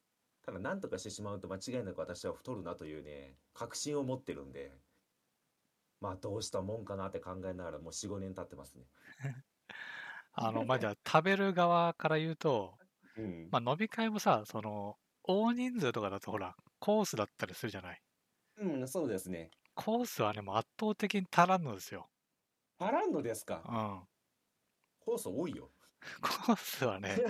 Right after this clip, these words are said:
Speaker 1: <laughs>
Speaker 2: あの、びっくりするぐらい少ないっす。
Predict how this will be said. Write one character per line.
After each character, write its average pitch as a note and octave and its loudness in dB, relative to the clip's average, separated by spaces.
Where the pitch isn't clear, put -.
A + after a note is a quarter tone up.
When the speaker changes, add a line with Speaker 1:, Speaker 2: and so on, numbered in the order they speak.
Speaker 1:
<laughs> - 0
Speaker 2:
あ D3 -2
の、 - -4
び F#3+ 8
っ E3+ 4
く - 0
り G3 2
す F3+ 0
る D3 2
ぐ C#3 0
ら A#2 2
い G#2+ 2
少 - -6
な B2 6
い G#2+ 2
っ G2 -2
す。 - -10